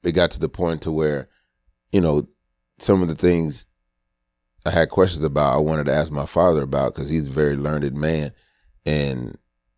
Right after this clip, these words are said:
so I asked, you know, I asked him about people who don't believe Jesus is their Lord and Savior, and, like, or, like, and, and faith and all of this. And,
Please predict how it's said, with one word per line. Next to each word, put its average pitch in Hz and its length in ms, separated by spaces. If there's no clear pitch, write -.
so - 200
I - 100
asked, 76 300
you 95 100
know, 71 100
I 67 120
asked 78 260
him 80 80
about 67 440
people 85 300
who 82 160
don't 78 240
believe 76 600
Jesus 71 380
is 71 140
their 69 140
Lord 71 240
and 69 120
Savior, 71 560
and, 69 320
like, 64 260
or, 64 460
like, 57 240
and, 65 380
and 65 180
faith 87 500
and 67 140
all 76 180
of 71 60
this. 85 320
And, 64 260